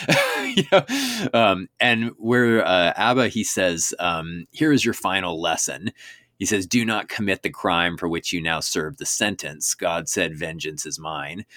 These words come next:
Edmund then says, um, "I don't believe in God." And, uh, he replies, "Well, it doesn't matter. He believes in you." And it was, it was a, a quote that I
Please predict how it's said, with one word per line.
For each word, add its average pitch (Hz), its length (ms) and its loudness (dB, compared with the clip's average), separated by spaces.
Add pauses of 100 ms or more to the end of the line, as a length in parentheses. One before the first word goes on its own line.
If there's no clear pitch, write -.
(280)
Edmund 90 360 0
then 85 180 -4
says, 87 540 2
um, 92 260 0
"I 101 100 0
don't 87 260 -6
believe 90 360 -6
in 80 140 -12
God." 80 500 -2 (240)
And, 82 400 2
uh, 80 340 0
he 113 200 -2
replies, 85 680 0
"Well, 101 120 0
it 87 160 -4
doesn't 87 280 -4
matter. 85 380 -2
He 87 160 -6
believes 82 440 -10
in 76 140 -10
you." 82 320 -6 (1400)
And 95 480 0 (140)
it 135 180 4
was, - 380 0
it 147 80 2
was 185 180 4
a, 87 400 0
a 101 60 0
quote 110 320 2
that 90 100 0
I 101 40 2